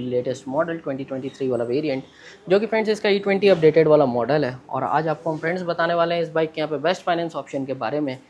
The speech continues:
जो कि आप देख सकते हैं यहाँ पे bike यहाँ पे सबसे latest जो model अभी यहाँ पे ट्वेंटी ट्वेंटी थ्री का वो हमारे सामने available है। Red और black color, यहाँ पे दो color options में आपको bike मिल जाती है।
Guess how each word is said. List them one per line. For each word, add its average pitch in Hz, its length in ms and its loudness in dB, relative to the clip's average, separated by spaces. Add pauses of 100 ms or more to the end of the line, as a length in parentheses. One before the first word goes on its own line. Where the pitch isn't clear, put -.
(340)
जो 170 140 -2
कि 196 80 -4
आप 196 120 2
देख 202 200 -2
सकते 208 240 -6
हैं 202 60 0
यहाँ 196 140 -2
पे 160 60 -10
bike 180 240 0
यहाँ 185 140 0
पे 180 100 -6
सबसे 185 280 -2
latest 202 340 0
जो 196 140 4
model 165 320 2
अभी 170 180 -2
यहाँ 165 100 0
पे 170 80 -4
ट्वेंटी 156 280 -4
ट्वेंटी 160 240 -6
थ्री 160 180 -4
का 160 100 2
वो 160 120 0
हमारे 151 300 0
सामने 139 320 -6
available 123 480 -2
है। 127 120 -6 (400)
Red 156 240 4
और 160 220 4
black 156 300 2
color, 160 180 2
यहाँ 156 160 -2
पे 156 100 -6
दो 185 160 -2
color 190 220 0
options 170 400 -2
में 170 80 -4
आपको 151 200 -6
bike 135 280 -4
मिल 131 160 -8
जाती 156 300 -4
है। 135 120 -8